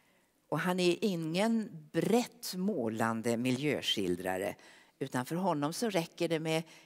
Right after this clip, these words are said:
ett par välvalda detaljer. Och sen är det då alla dessa namn på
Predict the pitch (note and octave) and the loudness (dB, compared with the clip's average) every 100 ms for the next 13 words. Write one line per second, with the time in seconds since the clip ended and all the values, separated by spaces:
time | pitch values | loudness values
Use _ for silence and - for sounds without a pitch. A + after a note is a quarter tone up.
0 | - F#3 - - - G3 D#3 G2+ F#2 G2+ | -12 -12 -12 -14 -4 0 2 2 0 -4
1 | - - _ _ G2+ G#2+ D#3 C#3+ A2+ A2+ | -10 -20 _ _ -6 4 6 6 4 2
2 | A#2 D3 G2 F#2+ - G2 D2+ - - - | 2 0 0 -2 -2 -4 -4 -8 -6 -4
3 | F#2+ E2+ F2 F#2 F#2 - _ _ _ _ | -2 -2 -2 -4 -6 -12 _ _ _ _
4 | _ _ _ B2 - E3 D3 - C3 C3 | _ _ _ -6 -2 0 0 0 -2 -2
5 | A#2+ G#2 G#2 - B2+ G2+ G#2+ G#2 - G2 | -2 -4 -2 -2 -2 -4 -6 -6 -8 -8
6 | G2+ F#2+ G#2+ G#2 F2 D#2+ - F#2 | -8 -6 -6 -6 -8 -12 -14 -14